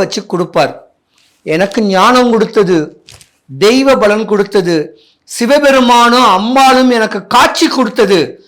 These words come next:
அந்த மாடம்பாக்கம் தேனுபுரீஸ்வரர் கோயில் தான். உண்மையா நம்பி தெளிவா போனா உங்க வாழ்க்கையில சுபிக்ஷம் அடைச்சு கொடுப்பாரு. ஒரு ஒரு ஞாயிற்றுக்கிழமையும், ஞாயிற்றுக்கிழமை நாலரை to ஆறு ராகு காலத்தை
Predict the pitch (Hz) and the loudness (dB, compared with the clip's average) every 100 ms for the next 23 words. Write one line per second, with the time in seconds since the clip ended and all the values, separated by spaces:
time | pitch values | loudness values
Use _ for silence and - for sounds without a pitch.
0 | _ 147 151 143 127 156 196 190 151 165 | _ -4 -2 0 0 0 2 0 0 -4
1 | 147 160 175 170 156 156 147 131 143 135 | -4 -2 -2 -2 -2 -2 -4 -4 -4 -2
2 | 127 120 - _ - - - 165 220 254 | -4 -6 -8 _ -20 -20 -8 -2 0 2
3 | 254 247 226 220 226 208 180 196 233 233 | 2 2 2 2 0 0 0 0 -2 -2
4 | 247 247 - 185 190 233 226 226 226 226 | -2 -4 -4 -2 0 0 2 2 2 0
5 | 196 180 185 160 - _ - 160 175 160 | -2 0 0 -2 -6 _ -8 -4 0 0
6 | 131 151 247 254 240 220 185 - 226 285 | 2 2 0 0 2 4 2 0 -4 -4
7 | - 247 214 185 165 160 139 135 104 - | -2 -2 -2 -4 -6 -8 -4 -6 -6 -14
8 | _ _ _ _ _ - 156 233 294 285 | _ _ _ _ _ -6 0 0 2 2
9 | 254 202 196 233 226 220 196 185 175 202 | 2 2 0 0 -2 0 0 0 0 -2
10 | 165 - _ - 139 170 254 254 233 220 | -2 -8 _ -8 0 2 2 0 -2 0
11 | 202 165 156 254 254 240 220 202 185 156 | -2 0 0 2 0 0 2 2 2 0
12 | 147 214 262 226 214 196 | 2 2 2 2 2 0